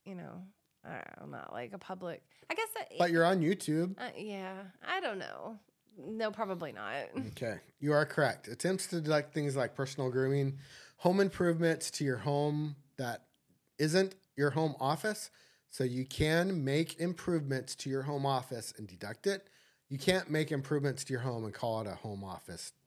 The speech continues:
Speaker 1: Yeah.
Speaker 2: uh, renovation.
Speaker 1: And I, I don't think that
Speaker 2: Yeah.
Speaker 1: that
Speaker 2: It's any business expense that is related to running your,
Speaker 1: Now,
Speaker 2: running
Speaker 1: could I
Speaker 2: your
Speaker 1: get my
Speaker 2: business.
Speaker 1: nails done since my hands are
Speaker 2: Yeah.
Speaker 1: sometimes in the pictures,
Speaker 2: I
Speaker 1: maybe?
Speaker 2: do, yeah,
Speaker 1: <laughs>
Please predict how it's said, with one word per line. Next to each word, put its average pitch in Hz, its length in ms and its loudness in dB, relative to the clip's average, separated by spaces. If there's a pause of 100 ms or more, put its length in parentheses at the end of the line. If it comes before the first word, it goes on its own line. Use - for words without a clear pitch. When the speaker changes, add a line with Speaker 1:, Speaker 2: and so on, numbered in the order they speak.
(240)
Speaker 1:
Yeah. 190 80 -16 (520)
Speaker 2:
uh, 85 40 -12 (260)
renovation. 85 580 -14
Speaker 1:
And 214 140 -8
I, 208 120 -6
I 196 80 -6
don't 185 180 -6
think 180 160 -12
that 170 240 -8 (100)
Speaker 2:
Yeah. 151 120 -4 (500)
Speaker 1:
that 85 120 -20
Speaker 2:
It's - 200 -12
any 220 160 4
business 180 420 4
expense 131 400 -2
that 113 300 0
is 117 260 -2
related 113 380 -2
to - 140 -10
running 101 360 -6
your, 85 100 -8
Speaker 1:
Now, 240 280 -6
Speaker 2:
running 233 120 -4
Speaker 1:
could - 100 0
I 269 80 0
Speaker 2:
your - 80 -6
Speaker 1:
get 285 180 -4
my 277 140 -4
Speaker 2:
business. 220 160 -8
Speaker 1:
nails 254 520 -6
done 302 480 -4
since 247 160 -10
my 220 180 -6 (220)
hands 233 360 -10
are 254 80 -6
Speaker 2:
Yeah. 180 200 8
Speaker 1:
sometimes 220 160 0
in 247 100 -4
the 214 60 -8
pictures, 277 540 -8
Speaker 2:
I - 40 -6 (160)
Speaker 1:
maybe? - 60 -4
Speaker 2:
do, 147 300 0
yeah, 165 280 0 (340)
Speaker 1:
<laughs> - 20 6